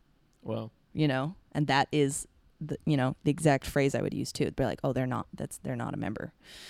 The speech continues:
Speaker 2: So I just know how I viewed people, and I assume that's how they view me. And it's not with,
Speaker 1: Mm-hmm.
Speaker 2: like,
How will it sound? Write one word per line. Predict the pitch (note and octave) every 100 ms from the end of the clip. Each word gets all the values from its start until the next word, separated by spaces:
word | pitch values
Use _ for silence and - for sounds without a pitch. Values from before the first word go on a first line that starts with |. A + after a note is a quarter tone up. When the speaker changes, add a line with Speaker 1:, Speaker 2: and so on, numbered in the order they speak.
| - -
Speaker 2:
So | - G3 E3+ D#3 - _ _ _ _ - - - _ _ -
I | F3+
just | F3+ E3+ E3+
know | D3
how | C#3+ D#3 C3 -
I | A2+ B2+ F3
viewed | A3 A#3+ B3+
people, | - C#4 - C#4 C#4
and | F3+ -
I | D#3
assume | D3+ D3 - D3
that's | C3+ B2
how | - C3+
they | C3+
view | C3+ C3+ C3
me. | C3 C3 D#3
And | E3
it's | E3 -
not | F#3+ G3
with, | A#3
Speaker 1:
Mm-hmm. | A#3
Speaker 2:
like, | F#3+ -